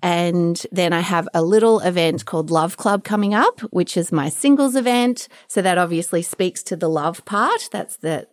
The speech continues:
the essential element. And it's something that I want to experience myself as well. Like, I've seen a lot of the singles events out there, and they're not really very inspiring. They're not very educational.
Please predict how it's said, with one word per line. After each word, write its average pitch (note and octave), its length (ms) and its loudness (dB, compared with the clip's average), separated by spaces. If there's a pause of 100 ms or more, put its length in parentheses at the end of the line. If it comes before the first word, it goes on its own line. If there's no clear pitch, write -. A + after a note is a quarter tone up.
(100)
the E3 120 -4
essential E3 440 -6
element. A3 580 0 (300)
And F3+ 300 0
it's G3+ 160 0
something G3+ 260 0
that F#3 120 2
I E3+ 100 2
want E3 180 2
to D#3 60 0
experience - 500 -8
myself C#3 400 -8
as - 140 -10
well. - 340 -6 (340)
Like, D3+ 180 -8
I've D#3 120 -4
seen E3 320 -2
a D#3+ 60 0
lot D3+ 220 0
of C#3+ 420 -2 (480)
the G3 100 -12
singles F3 400 -4
events D#3+ 360 -4 (100)
out F#3+ 260 -2
there, D#4 380 2 (420)
and E3+ 440 -4 (120)
they're F3+ 160 -2
not F3+ 280 -2
really E3+ 440 0
very D#3+ 340 -2
inspiring. C4 1000 0 (220)
They're F#3+ 140 0
not F#3 180 0
very F3 260 -2
educational. B3+ 1160 4